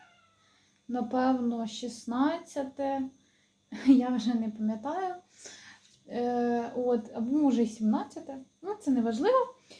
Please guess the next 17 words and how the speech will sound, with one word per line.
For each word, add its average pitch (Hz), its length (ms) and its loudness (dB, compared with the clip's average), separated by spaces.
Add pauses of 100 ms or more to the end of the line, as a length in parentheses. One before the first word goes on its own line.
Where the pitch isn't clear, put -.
(280)
Я 359 200 6
хочу 330 500 0 (460)
з 247 160 -2
вами 277 300 6
поділитися 285 880 -4 (280)
тим, 320 240 4
чи-, - 300 -6
що - 440 0
в 240 40 4
мене 247 280 4
є 247 260 6
на 247 120 2
даний 240 340 2
момент. 254 500 2 (1300)
І 349 180 2 (640)
хочу 359 460 2
почати 285 580 4